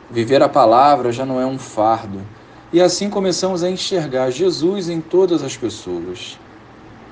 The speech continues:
Perdemos tempo demais julgando os outros, perdemos tempo remoendo sentimentos ruins no coração,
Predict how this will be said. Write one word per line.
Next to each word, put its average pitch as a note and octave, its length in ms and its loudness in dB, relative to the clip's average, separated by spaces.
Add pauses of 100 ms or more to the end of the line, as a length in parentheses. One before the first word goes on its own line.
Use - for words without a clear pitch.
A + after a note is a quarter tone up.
(140)
Perdemos A2+ 520 -2
tempo B2+ 480 -2
demais A#2 480 2
julgando A#2 420 2
os F#2+ 160 -2
outros, A#2 640 0 (480)
perdemos E3+ 480 2
tempo F3 480 -2
remoendo E3+ 560 0
sentimentos D#3 720 -4
ruins C#3 400 -4
no B2 120 -6
coração, G#2+ 640 -2